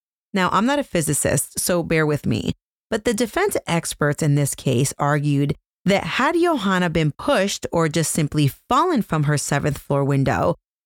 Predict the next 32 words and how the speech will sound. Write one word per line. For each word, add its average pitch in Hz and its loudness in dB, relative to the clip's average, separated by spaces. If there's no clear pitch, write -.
she 226 0
likely 453 2
would 240 0
have 214 0
survived, 175 -2
which, 226 -4
by 208 0
the 285 0
way, 175 2
she - 0
was 247 0
not 160 2
dead 147 0
on 147 2
impact. 165 -2
She - -2
did 175 0
later 160 0
die 143 0
at 139 0
a 143 0
nearby 135 2
hospital. 131 -2
But 226 0
in 226 0
any 247 2
event, 135 -2
the 220 0
defense 294 -2
theorizes 151 0
that 196 0
Johanna 190 0